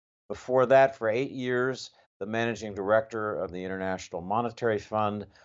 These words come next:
one of the people who will be guiding our global economy out of this post-covid pandemic world. Uh, welcome, Madam Lagarde. It's so good to have you with us on the program.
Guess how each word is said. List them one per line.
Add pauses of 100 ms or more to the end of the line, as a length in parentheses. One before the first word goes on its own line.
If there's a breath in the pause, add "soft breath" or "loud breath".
(280 soft breath)
one
of
the
people
who (300)
will
be
guiding
our
global
economy (140)
out
of (440)
this (400)
post-covid
pandemic (160)
world. (380 soft breath)
Uh, (100)
welcome,
Madam
Lagarde.
It's
so
good
to
have
you
with
us
on
the
program.